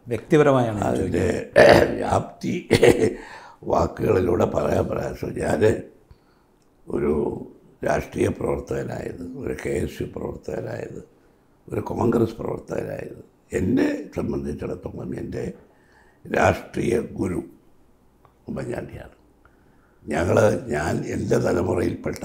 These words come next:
Speaker 2: ഞങ്ങൾ എന്നെപ്പോലുള്ള നിരവധി നേതാക്കളെ രൂപപ്പെടുത്തിയെടുക്കുന്നതിൽ സുധീരൻ, ഞാൻ, കെ സി ജോസഫ്, തിരുവഞ്ചൂർ രാധാകൃഷ്ണൻ, അറിയപ്പെടുന്ന ഒട്ടേറെ നേതാക്കൾ,
Speaker 1: കെ ബാബു,
Speaker 2: ആ, കെ ബാബു, ഇതെല്ലാം തന്നെ ഞങ്ങൾ ആൻഡ്-, വയലാർ രവി, ആന്റണി, ഉമ്മൻചാണ്ടി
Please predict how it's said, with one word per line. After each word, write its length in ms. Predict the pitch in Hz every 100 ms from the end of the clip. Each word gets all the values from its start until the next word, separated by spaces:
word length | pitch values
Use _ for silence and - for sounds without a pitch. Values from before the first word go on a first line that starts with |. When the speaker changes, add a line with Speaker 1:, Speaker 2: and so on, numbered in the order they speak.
| -
Speaker 2:
ഞങ്ങൾ 240 | - 73 -
എന്നെപ്പോലുള്ള 680 | - - - - - 71 -
നിരവധി 480 | 127 - 101 82 71
നേതാക്കളെ 560 | 71 76 87 - - - - _ _ - -
രൂപപ്പെടുത്തിയെടുക്കുന്നതിൽ 1160 | 92 95 90 80 - 73 - - 120 - - - _ -
സുധീരൻ, 600 | - - - - - - - _
ഞാൻ, 300 | - 123 120 - 120 _
കെ 140 | - -
സി 180 | - -
ജോസഫ്, 540 | 110 113 - - - - _ - _ _ -
തിരുവഞ്ചൂർ 520 | - - - - -
രാധാകൃഷ്ണൻ, 480 | - - - - 233
അറിയപ്പെടുന്ന 580 | - - - - - -
ഒട്ടേറെ 460 | - - - - -
നേതാക്കൾ, 520 | - 69 - - -
Speaker 1:
കെ 120 | - 98
ബാബു, 300 | 92 82 104 - _ _ _ -
Speaker 2:
ആ, 100 | 98
കെ 180 | - 90
ബാബു, 280 | 87 78 -
ഇതെല്ലാം 420 | 104 107 - 123 110
തന്നെ 280 | 76 - - -
ഞങ്ങൾ 360 | - 71 - - - - - - _ _ _ _ _ _ _ _ -
ആൻഡ്-, 480 | - 87 107 156 202
വയലാർ 480 | - 85 123 151 170
രവി, 260 | 160 147 151
ആന്റണി, 440 | 113 - 135 - 107
ഉമ്മൻചാണ്ടി 640 | 95 104 92 82 -